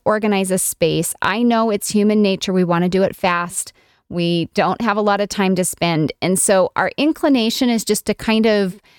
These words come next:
take a few things out and rearrange it, but we don't wanna commit to just wholly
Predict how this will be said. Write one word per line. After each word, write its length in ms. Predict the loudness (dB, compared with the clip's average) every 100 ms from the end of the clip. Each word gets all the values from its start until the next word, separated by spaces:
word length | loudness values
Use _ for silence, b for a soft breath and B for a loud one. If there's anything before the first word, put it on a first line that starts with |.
| b b
take 280 | -2 -2 0
a 80 | -2
few 220 | 0 0
things 300 | 2 0 2
out 400 | 0 0 -4 -6 -2
and 180 | 0 2
rearrange 540 | 2 0 2 0 2
it, 160 | 0 0
but 160 | -2
we 140 | 0 0
don't 180 | 2 2
wanna 220 | 0 -2
commit 400 | 0 2 2 0
to 100 | -4
just 180 | -4 -6
wholly 600 | -6 -2 0 2 0